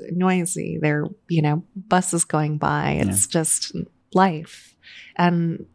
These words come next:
Speaker 1: we have to live our lives, right? So you start small, you start simple, and you do it sustainably.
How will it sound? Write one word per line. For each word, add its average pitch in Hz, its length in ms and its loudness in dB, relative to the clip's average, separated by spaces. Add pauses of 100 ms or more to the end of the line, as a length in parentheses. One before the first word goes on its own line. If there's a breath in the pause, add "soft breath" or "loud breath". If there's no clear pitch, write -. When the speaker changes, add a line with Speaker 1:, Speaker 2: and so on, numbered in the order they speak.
(340)
Speaker 1:
we 185 80 -2
have 185 180 2
to 180 140 -2
live 170 200 4
our 156 140 2
lives, 165 720 0
right? - 260 -2 (480)
So 165 680 4 (360)
you 170 80 2
start 147 320 0
small, 165 720 2 (720 soft breath)
you 180 160 6
start - 480 0
simple, 165 760 0 (300)
and 160 580 2 (240)
you 170 680 4
do 170 200 6
it - 200 0
sustainably. 151 960 0